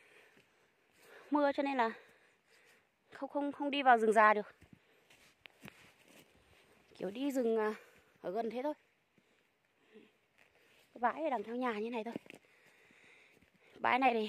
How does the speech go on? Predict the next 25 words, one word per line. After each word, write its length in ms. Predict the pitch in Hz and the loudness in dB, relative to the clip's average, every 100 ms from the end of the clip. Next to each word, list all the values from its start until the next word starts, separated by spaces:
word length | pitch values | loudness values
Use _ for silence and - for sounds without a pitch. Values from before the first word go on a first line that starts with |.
| - | -6
khá 200 | - 285 | 0 6
đẹp. 200 | 370 - - - - _ - _ _ _ _ _ _ _ _ _ _ _ _ _ _ _ _ _ _ _ _ _ _ _ _ - _ _ _ _ - _ _ _ - | 6 6 -2 -20 -20 _ -20 _ _ _ _ _ _ _ _ _ _ _ _ _ _ _ _ _ _ _ _ _ _ _ _ -20 _ _ _ _ -20 _ _ _ -14
Đang 160 | 269 | -6
nói 220 | 240 233 | 0 0
cây 120 | 269 269 | 2 4
đơn 140 | 285 | 4
châu 120 | 285 | 2
chấu 180 | 262 254 | 0 0
cho 80 | 285 | 4
các 80 | 285 | 4
bạn 140 | - | 4
nhưng 140 | 262 254 | 2 0
mà, 120 | 220 - _ _ - _ - - - - - _ _ - | -2 -6 _ _ -20 _ -20 -20 -20 -20 -20 _ _ -6
nhưng 120 | 285 | -4
mà 100 | 269 | -4
chưa, 420 | - 285 311 330 - - - | -4 0 4 2 0 -12 -4
chưa 80 | 311 | -2
thấy 160 | 262 | 0
cây 140 | 262 294 | 0 0
nào. 100 | 262 - _ _ _ _ - - - - - _ - | -2 -10 _ _ _ _ -20 -20 -20 -20 -20 _ -10
Chưa 100 | 302 | -4
thấy 140 | 277 | -2
cây 120 | 262 285 | -2 2
nào 160 | 269 | 4
để 180 | 196 | 4